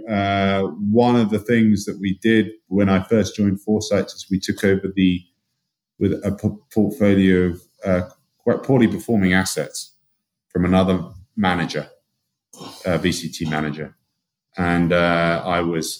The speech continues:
I was tasked with fixing, doing a turnaround on a capital goods business.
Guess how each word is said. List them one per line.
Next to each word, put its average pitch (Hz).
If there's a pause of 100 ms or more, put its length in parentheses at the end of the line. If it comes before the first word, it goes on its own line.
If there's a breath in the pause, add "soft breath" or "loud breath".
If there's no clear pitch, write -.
I 90
was 82
tasked 95
with 85
fixing, 87
doing 90
a 87
turnaround 85
on 85
a 80
capital 90
goods -
business. -